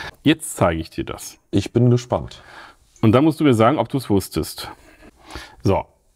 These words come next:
Speaker 1: Jetzt wirst du mir sagen, „Wusste ich.“
Speaker 2: Ja.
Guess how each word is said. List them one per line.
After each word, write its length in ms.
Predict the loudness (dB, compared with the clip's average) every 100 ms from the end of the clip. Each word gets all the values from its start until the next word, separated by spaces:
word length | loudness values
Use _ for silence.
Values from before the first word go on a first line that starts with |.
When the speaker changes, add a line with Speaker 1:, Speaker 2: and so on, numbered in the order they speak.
| _ _
Speaker 1:
Jetzt 200 | 0 4
wirst 160 | 4 4
du 40 |
mir 100 | 6
sagen, 420 | 6 6 4 0 0
„Wusste 360 | 2 2 0
ich.“ 180 | -10 -10 _ _ _ _ _ _ _ _ _ _ _ -4
Speaker 2:
Ja. 320 | -2 -2